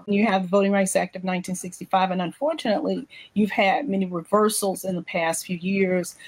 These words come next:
culminating in Alabama again with Shelby County versus Holder. So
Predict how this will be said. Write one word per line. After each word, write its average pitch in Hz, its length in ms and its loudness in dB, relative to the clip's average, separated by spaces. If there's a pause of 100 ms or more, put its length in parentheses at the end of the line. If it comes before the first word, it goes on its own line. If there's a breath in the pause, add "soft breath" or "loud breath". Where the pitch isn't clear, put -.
culminating 170 760 -2
in 185 220 4
Alabama 202 460 4
again 247 520 -4
with 165 100 -8
Shelby 190 280 0
County 190 460 -4 (280 loud breath)
versus - 380 -2
Holder. 202 260 -6
So 190 420 4